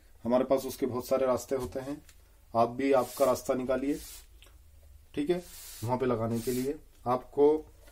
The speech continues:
हाँ, एक सबसे ज़रूरी बात है, ये जो होता है ना जिग्स यूज़ करने का,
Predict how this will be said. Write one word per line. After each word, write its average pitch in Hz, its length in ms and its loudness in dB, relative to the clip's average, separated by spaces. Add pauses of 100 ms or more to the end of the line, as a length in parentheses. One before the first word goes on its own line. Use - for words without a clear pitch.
(280)
हाँ, 120 340 -4
एक 170 220 2
सबसे - 380 -2
ज़रूरी 123 360 0
बात 107 300 -2
है, 104 120 -6 (460)
ये 123 120 -2
जो 131 120 0
होता 123 140 0
है 151 60 2
ना 135 80 -2
जिग्स - 440 -10 (720)
यूज़ 117 280 0
करने 120 240 -4
का, 139 200 -14